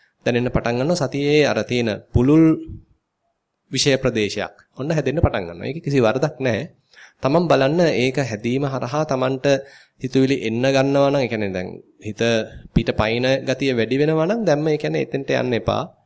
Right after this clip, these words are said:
තව දුරටත් මේ යටිපතුල් එක්කම ඉන්න, නැත්නම් පාදයේ පහළ කොටසත් එක්ක ඉන්න.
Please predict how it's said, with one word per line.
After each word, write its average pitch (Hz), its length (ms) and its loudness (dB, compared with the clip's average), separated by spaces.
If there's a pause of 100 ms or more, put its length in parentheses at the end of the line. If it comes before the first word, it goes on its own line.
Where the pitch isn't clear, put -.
(380)
තව 127 260 0
දුරටත් 135 380 -2
මේ 135 240 0 (160)
යටිපතුල් 117 480 -2
එක්කම 117 240 -4
ඉන්න, 113 220 -2
නැත්නම් 113 360 -4 (280)
පාදයේ 110 360 -2
පහළ 113 300 -2
කොටසත් - 400 -8
එක්ක 120 160 -4
ඉන්න. 117 260 -2